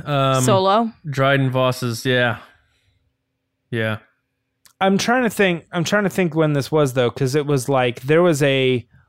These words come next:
Speaker 3: uh, a Luke figure, like, Hoth Luke or something
Speaker 1: Yeah.
Speaker 3: that they were doing. And then it leaked, but then on the back, it had a couple of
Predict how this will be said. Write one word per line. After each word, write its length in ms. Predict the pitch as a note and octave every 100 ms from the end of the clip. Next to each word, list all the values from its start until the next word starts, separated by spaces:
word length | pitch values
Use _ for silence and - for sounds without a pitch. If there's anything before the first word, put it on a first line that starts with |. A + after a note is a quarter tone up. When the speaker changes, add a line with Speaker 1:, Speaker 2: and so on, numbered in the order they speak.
| _ _ -
Speaker 3:
uh, 300 | C3 B2+ B2 -
a 80 | C3
Luke 560 | B2 C3+ G3+ F#3 - _
figure, 600 | - C#3+ C3 A#2 A2 G#2+ - -
like, 220 | C3 A#2+
Hoth 480 | - - E3 E3 -
Luke 400 | C#3 D3 C#3+ -
or 60 | B2
something 360 | - A#2+ A#2+ B2
Speaker 1:
Yeah. 120 | A#2+
Speaker 3:
that 80 | G#2+
they 80 | A#2+
were 100 | A#2
doing. 420 | A#2 A#2+ A2 A2+ _ - - - -
And 140 | C#3+ D3
then 160 | D3 -
it 200 | G3+ -
leaked, 500 | D#3+ C#3 C3+ - - _ -
but 120 | D3+
then 140 | F3 D#3+
on 160 | D#3
the 80 | C#3
back, 580 | B2 D#3+ F3 D3+ B2 -
it 180 | - C3
had 420 | - C#3 C3+ C3+ -
a 80 | C3
couple 420 | D3+ C3 C#3 C3+
of 480 | B2 A#2+ A2+ -